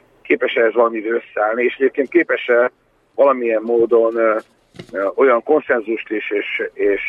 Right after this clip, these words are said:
ö, ha már az előbb az Alföldi beszélt itt a kulturális értelemben vett nemzeti minimumról, tehát olyan nemzeti minimumot nyújtani vagy mutatni, ami egyébként szépen kiolvasható abból a nemzeti együttműködés rendszerének a nyilatkozatából is,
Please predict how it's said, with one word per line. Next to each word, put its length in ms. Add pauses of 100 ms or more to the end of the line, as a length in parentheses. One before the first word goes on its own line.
ö, 140 (600)
ha 140
már 120
az 60
előbb 180
az 120
Alföldi 480 (160)
beszélt 340
itt 180
a 340
kulturális 480
értelemben 360
vett 160
nemzeti 220
minimumról, 480
tehát 160
olyan 240 (300)
nemzeti 340
minimumot 460
nyújtani 440
vagy 140
mutatni, 500 (300)
ami 120
egyébként 360
szépen 240
kiolvasható 580
abból 220
a 20
nemzeti 280
együttműködés 500
rendszerének 500
a 40
nyilatkozatából 680
is, 160